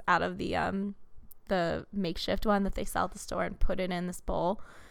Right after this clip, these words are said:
So I need to do something with that. I need to plant it a little better. But it's funny that I'm looking at that because it's just the analogy.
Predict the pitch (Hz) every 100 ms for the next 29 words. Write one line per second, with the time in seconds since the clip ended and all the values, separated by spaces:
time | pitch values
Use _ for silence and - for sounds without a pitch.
0 | - - - 208 196 190 180 - 196 180
1 | - 185 185 185 - - - 196 196 -
2 | - 202 190 - 202 196 202 214 220 208
3 | 208 208 - - - - 185 - 202 196
4 | 269 330 208 - - - - 202 - 196
5 | - 226 - - - 202 220 269 311 233
6 | 160 170